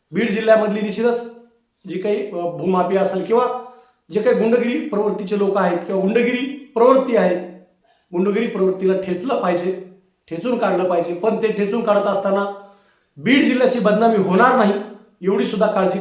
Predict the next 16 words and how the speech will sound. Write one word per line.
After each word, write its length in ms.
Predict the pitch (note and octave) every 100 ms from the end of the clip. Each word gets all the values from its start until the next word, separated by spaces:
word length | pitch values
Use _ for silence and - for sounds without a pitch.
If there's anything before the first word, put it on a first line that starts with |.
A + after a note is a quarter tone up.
| -
खऱ्या 180 | G3+ A#3
अर्थानं 320 | G3+ F#3+ F#3
नेत्यांनी 340 | F#3 F#3 F3
घ्यायला 320 | E3+ D3+ F#3
हवी, 240 | F#3+ G#3 A3+ - - _ _ _ _ -
कारण 180 | G3+ G3+
आज 240 | A3 - - - - _ _ -
परिस्थिती 380 | G#3+ G3 G#3+
अशी 300 | G#3 F#3+ A#3+
आहे, 400 | A#3+ F#3+ F#3 - - - _ _ _ _ _ _ _ _ _ _ -
बीडची 340 | G3 A#3 B3
एवढी 180 | B3 B3+
बदनामी 400 | G#3 G#3 A#3+ C4
झालेली 300 | A3 A3+ A3+
आहे 220 | F#3 F#3 - - - _ -
की 340 | A#3 G#3